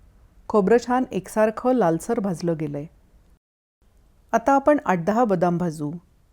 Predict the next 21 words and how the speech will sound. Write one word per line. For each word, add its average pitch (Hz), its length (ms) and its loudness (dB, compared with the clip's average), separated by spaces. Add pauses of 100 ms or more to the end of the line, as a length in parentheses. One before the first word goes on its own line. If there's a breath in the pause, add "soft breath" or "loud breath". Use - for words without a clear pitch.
(400)
मागच्या 220 320 4
व्हिडिओत 294 360 4 (120)
एका 196 200 0
व्ह्युअरनी 226 560 0 (300)
"तुम्ही 240 160 4
ड्रायफ्रुट्स 202 460 4
भाजून 202 380 2
घेऊन 254 220 2
बघा," 170 340 -2 (440 soft breath)
असं 277 200 -2
सजेशन 185 500 2
दिलं 156 200 0
होतं. 147 240 -8 (600)
ते 233 60 6
मला 208 220 6
आवडलं, 170 440 4 (460)
म्हणून 233 200 4
मी 269 120 4
आज 294 160 2
काजू 190 300 2
बदाम 214 300 0